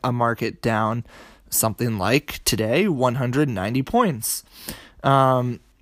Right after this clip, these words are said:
everyone fell. The Dow, the S and P, and the Nasdaq all were down today. Microsoft, Apple, Amazon,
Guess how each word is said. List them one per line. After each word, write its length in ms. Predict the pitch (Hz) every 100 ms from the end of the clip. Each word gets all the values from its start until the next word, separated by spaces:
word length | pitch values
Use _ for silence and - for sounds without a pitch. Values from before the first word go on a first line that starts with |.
| - -
everyone 440 | 160 156 180 160 139
fell. 380 | 131 107 104 -
The 140 | 127
Dow, 580 | 120 127 135 139 143 147 -
the 100 | 127
S 220 | 120 120 131
and 120 | 120
P, 240 | 120 113
and 240 | 135 123 123
the 60 |
Nasdaq 720 | 120 117 117 - 113 107 110 - - - -
all 240 | 127 131
were 160 | 139 151
down 300 | 135 127 127
today. 480 | 123 120 113 117 131 _ - - _
Microsoft, 720 | 127 139 147 139 135 131 - -
Apple, 420 | 117 117 123 123
Amazon, 760 | - 127 127 123 127 117 120